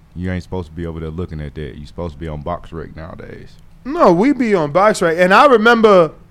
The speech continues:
Speaker 2: when I started, you know, the idiots that were upset that they can see that T B V was gonna destroy the,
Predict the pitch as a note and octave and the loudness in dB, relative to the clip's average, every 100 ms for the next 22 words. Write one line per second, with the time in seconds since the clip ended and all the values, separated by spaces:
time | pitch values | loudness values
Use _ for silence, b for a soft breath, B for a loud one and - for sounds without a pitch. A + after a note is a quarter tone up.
0 | _ - - - - F3 E3 G3 G#3 - | _ -20 -20 -16 0 2 4 2 2 2
1 | F3 D#3+ D3 C3 - - - E3+ F#3+ F3+ | 2 4 0 -2 -8 -20 -16 -6 -2 0
2 | D#3+ D3 C3+ - A#2+ D#3 F3 F3+ F3+ E3 | 0 0 -2 -8 -8 -2 2 4 4 0
3 | D3 - - - - - B2+ D#3 D3 C#3+ | -2 -6 -10 -12 -16 -14 -4 -2 -2 -4
4 | - - A3 C#3+ D#3 D3 C#3+ B2+ - D3+ | -10 -14 -4 2 4 6 2 -2 0 0
5 | C#3+ - E3+ E3 D3+ - - - - C3 | 0 -4 -2 0 -2 -4 -16 -20 -10 -10
6 | A#2 D#3+ D#3 C#3+ C3+ - F3 F3+ E3+ C#3+ | -4 -4 -4 -6 -6 -8 -4 -4 -4 -4
7 | C#3 C3+ E3 D3 D3+ D#3 D3+ C3 C#3 C#3+ | -6 -6 -8 -6 -6 -4 -4 -4 -4 -6
8 | B2+ B2+ - - C#3+ D#3+ D#3+ D3 C3+ C3 | -8 -10 -10 -8 -2 2 2 2 -2 -8